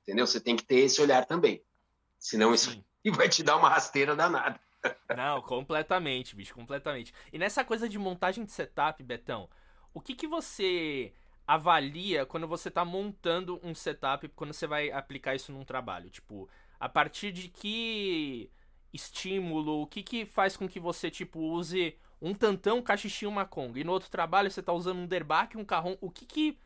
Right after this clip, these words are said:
Speaker 2: faz com que você, tipo, monte um setup?
Speaker 1: Eu acho que tem um imaginário de, do som,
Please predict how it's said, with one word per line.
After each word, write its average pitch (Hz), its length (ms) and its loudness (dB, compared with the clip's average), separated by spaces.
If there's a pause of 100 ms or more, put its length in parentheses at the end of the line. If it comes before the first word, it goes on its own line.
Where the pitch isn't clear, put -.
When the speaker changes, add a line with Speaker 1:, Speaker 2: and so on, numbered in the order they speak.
(240)
Speaker 2:
faz 196 380 4
com 175 160 -10
que 175 140 -10
você, 160 340 -6
tipo, - 240 -8
monte 208 380 -2
um 214 60 -6
setup? 139 480 -4
Speaker 1:
Eu 123 220 4
acho 135 320 8
que - 120 -6
tem 147 180 6
um 151 100 6
imaginário 135 720 4 (360)
de, 98 160 -12
do 92 180 -12
som, - 320 -4